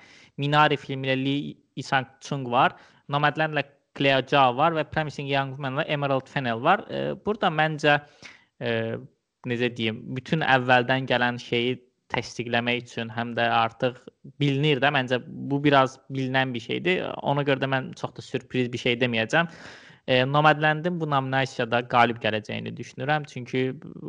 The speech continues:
Clea Zhao konkret olaraq, e, şey eləyib, damğasını vura bilib filmə. E, həqiqətən də izlədiyimiz zaman bir rejissor filmi izlədiyimiz hiss olunur, onun dəst xətti hiss olunur. Ümumiyyətlə,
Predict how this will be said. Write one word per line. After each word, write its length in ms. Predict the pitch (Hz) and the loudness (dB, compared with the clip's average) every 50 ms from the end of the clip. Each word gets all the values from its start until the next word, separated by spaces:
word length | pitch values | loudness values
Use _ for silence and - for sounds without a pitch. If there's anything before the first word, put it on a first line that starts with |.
| 110 - - | -12 -8 -2
Clea 200 | - 127 123 123 123 | 0 2 2 2 2
Zhao 320 | 123 135 127 127 131 127 - | 4 4 4 4 4 2 -2
konkret 600 | - - 123 117 113 117 - 127 127 123 - - | 0 0 0 0 0 -2 0 0 0 0 -2 -6
olaraq, 520 | - 120 120 117 117 117 117 123 127 - - | -4 0 2 2 2 2 2 0 0 -4 -10
e, 420 | - - 50 50 - - - - - | -10 -8 -6 -6 -6 -8 -10 -12 -8
şey 240 | - - 120 113 | -2 0 2 2
eləyib, 320 | 110 - - 117 113 113 - - | 0 -2 -6 -10 -10 -12 -10 -6
damğasını 560 | - 120 117 117 123 120 - - - 127 123 120 | -4 -4 -2 0 -2 -4 -4 -4 -10 -8 -8 -4
vura 200 | 120 120 117 117 - | -2 0 0 0 0
bilib 300 | - 113 117 120 120 - - - _ - - _ - | -2 -2 0 0 -2 -2 -10 -20 _ -20 -20 _ -20
filmə. 560 | - - 117 104 107 107 113 123 139 156 160 - - - - - - - - - _ _ - | -12 -8 -6 -6 -4 -2 0 2 2 2 0 -4 -10 -20 -20 -20 -20 -20 -20 -20 _ _ -8
E, 100 | 123 117 | -8 -6
həqiqətən 540 | 113 - 113 117 117 123 113 - - 113 110 | -2 0 2 2 2 0 -2 -4 -4 -6 -6
də 80 | 123 127 | -4 -6
izlədiyimiz 600 | 117 110 120 117 113 107 117 113 113 120 117 117 117 | -4 -2 0 0 0 0 -2 -6 -6 -6 -6 -4 -4
zaman 320 | 110 110 110 120 123 127 123 | -4 0 0 0 -2 -2 -2
bir 160 | - 117 - 131 123 120 | -4 -4 -4 -2 0 2
rejissor 560 | 117 113 113 117 - - - 123 120 117 120 | 4 4 4 2 -2 -2 0 2 2 2 0
filmi 380 | - 113 110 113 113 113 110 | -4 -10 -8 -8 -8 -10 -8
izlədiyimiz 580 | 110 117 113 110 110 117 113 113 113 113 107 - - - | -6 -4 -4 -4 -4 -4 -8 -10 -8 -10 -10 -10 -8 -8
hiss 240 | 117 110 - - - | -8 -8 -6 -4 -2
olunur, 380 | 110 110 110 113 120 135 143 | -2 -2 -2 -2 -4 -4 -4
onun 400 | - - 113 117 113 117 117 113 | -2 -2 -4 -4 -4 -4 -4 0
dəst 320 | 127 117 113 - - - - | -2 -2 -2 -2 -12 -10 -4
xətti 380 | - 117 117 - - - 117 | -4 -4 -4 -4 -10 -10 -8
hiss 260 | 113 113 - - - 117 | -8 -8 -8 -4 0 0
olunur. 480 | 110 107 107 117 123 131 143 151 - | 0 0 -2 -4 -6 -6 -6 -6 -6
Ümumiyyətlə, 640 | 120 117 110 110 117 117 123 123 123 - 120 120 123 | -8 -8 -6 -2 2 2 2 0 0 0 0 0 0